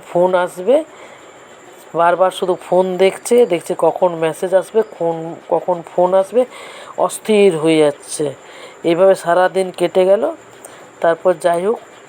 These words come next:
একটা ফোন এসছে, ও ভেবেছে নিশ্চয়ই এটি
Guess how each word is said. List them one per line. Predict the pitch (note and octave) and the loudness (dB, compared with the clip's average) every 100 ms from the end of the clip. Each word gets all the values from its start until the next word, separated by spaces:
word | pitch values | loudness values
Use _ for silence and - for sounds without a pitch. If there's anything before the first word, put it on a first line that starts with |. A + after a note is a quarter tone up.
| - - - - - | -20 -20 -20 -20 -16
একটা | - - | -10 -4
ফোন | F#3 - F3+ F#3+ | -4 0 2 4
এসছে, | F#3 F3+ - G#3 B3+ - - - - - - - - E3 | 2 0 -4 -2 -2 -4 -20 -20 -20 -20 -20 -20 -8 0
ও | E3+ | 0
ভেবেছে | E3+ F3 F3+ E3 | 2 0 0 -4
নিশ্চয়ই | E3+ - F#3+ | -4 0 2
এটি | F3+ F3+ | 2 -2